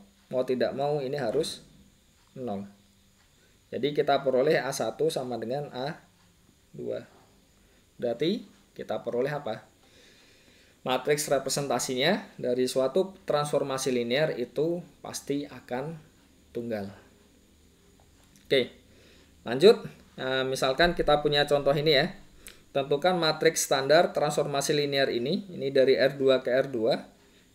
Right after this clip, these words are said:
X dipetakan ke tiga X. Berarti kita punya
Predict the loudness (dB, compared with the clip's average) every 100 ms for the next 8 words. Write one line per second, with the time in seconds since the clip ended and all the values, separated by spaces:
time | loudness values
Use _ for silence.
0 | -8 -6 0 2 2 4 2 2 0 2
1 | 4 6 6 2 -6 -20 _ _ -2 0
2 | 0 -2 -6 -12 -14 _ _ _ _ _
3 | _ _ -2 0 2 2 2 4 2 2
4 | 2 2 2 0